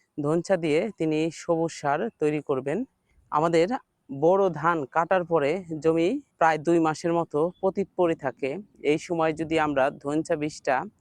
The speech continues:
বিঘা প্রতি তিন থেকে চার কেজি পরিমাণে ছিটিয়ে রাখি, তাহলে সেটা পঁয়তাল্লিশ পঞ্চাশ দিন বয়সে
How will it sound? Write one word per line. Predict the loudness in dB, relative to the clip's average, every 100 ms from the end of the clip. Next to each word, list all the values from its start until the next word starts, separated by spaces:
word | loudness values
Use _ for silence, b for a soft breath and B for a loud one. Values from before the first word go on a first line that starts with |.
| _ -4
বিঘা | -2 2 0
প্রতি | 0 -4 -4 -4 -8 _ _ 0
তিন | 0 0
থেকে | -8 -2 -2 -2 -4
চার | 0 0 0
কেজি | -4 -4 -4
পরিমাণে | -2 -2 -2 -4 -6 -8 _ _
ছিটিয়ে | -6 -2 2 2
রাখি, | 2 _ -6 -6 -2
তাহলে | 0 0 0 -2 -4 -14
সেটা | -6 -2 0 0 0 b b _ 0
পঁয়তাল্লিশ | 2 2 0 -2 -2
পঞ্চাশ | -2 2 0 0
দিন | -2 0
বয়সে | 2 0 -2 -4